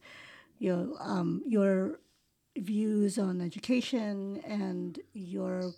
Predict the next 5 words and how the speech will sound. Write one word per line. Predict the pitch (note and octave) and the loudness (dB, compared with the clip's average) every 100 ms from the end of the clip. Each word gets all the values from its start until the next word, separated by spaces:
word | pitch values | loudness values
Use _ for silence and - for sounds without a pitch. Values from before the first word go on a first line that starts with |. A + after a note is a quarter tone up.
| - | -8
creating | A#3 G3 G3+ G#3 F#3 | -2 0 2 2 0
Education | F3+ G3+ - F3+ F#3+ F3+ F3 | 0 -2 0 0 0 -2 0
Next. | E3+ E3+ - - - - - - | -2 -4 -8 -12 -16 -20 -18 -16
Um, | D4+ F3+ E3+ E3 D#3+ E3 - - - - - | -6 -4 -2 -4 -4 -8 -12 -20 -20 -14 -6
and | G#3 F#3+ B3 | -4 -2 -4